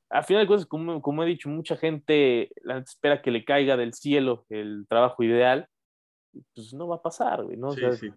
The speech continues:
Speaker 1: para, o sea, para que se den una idea, yo, yo tuve que esperar dos años para que me cayera algo así.
Speaker 2: Sí, exacto.
Speaker 1: Entonces, pues, creo que es un proceso, un proceso muy grande que al final de cuentas llega,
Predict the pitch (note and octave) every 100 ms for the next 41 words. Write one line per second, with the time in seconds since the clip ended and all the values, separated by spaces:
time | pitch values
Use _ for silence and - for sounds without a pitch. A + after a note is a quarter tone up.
0 | - B2+ A#2+ - _ _ B2+ B2 C3+ C3+
1 | - F#3 F3+ D#3+ F3 E3+ C#3+ D3 D#3 C#3+
2 | _ C#3+ C#3+ D3 C#3 D#3+ D3 B2 - G#2+
3 | G2+ A2 G#2+ A2 A2+ B2+ B2 A2+ A#2 -
4 | - - _ _ _ - B2 B2 A#2 B2
5 | A#2+ A#2+ G#2 _ _ _ - - B2 B2
6 | B2+ A2+ A#2+ C3+ C#3+ D#3+ C#3+ - B2+ C#3
7 | C3+ D3+ C3+ A#2+ B2+ B2+ C3 C#3+ C3+ B2+
8 | B2+ C#3+ A#2 G2+ G2 G#2+ G2+ G2+ G2 F#2+
9 | G2 G2 F#2